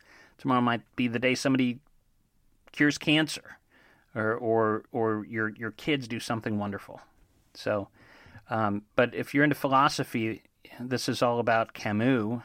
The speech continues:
and the myth of Sisyphus, and, um, read it if you, if you haven't. Uh, but Camus came to the conclusion a long time ago that in this absurd world, intelligent people eventually come to the decision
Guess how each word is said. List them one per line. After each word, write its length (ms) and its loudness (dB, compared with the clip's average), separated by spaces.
and 320 -4
the 60 0
myth 240 0
of 120 -4
Sisyphus, 720 -2
and, 160 -6
um, 280 -8
read 260 -2
it 100 -4
if 120 -8
you, 200 -12
if 180 -16
you 60 -12
haven't. 440 -2
Uh, 120 -2
but 240 0
Camus 420 4
came 220 4
to 120 0
the 80 2
conclusion 480 0
a 60 0
long 200 2
time 260 6
ago 300 4
that 240 2
in 120 2
this 200 2
absurd 400 2
world, 420 6
intelligent 560 0
people 360 -2
eventually 460 2
come 220 2
to 100 -2
the 80 -6
decision 500 -2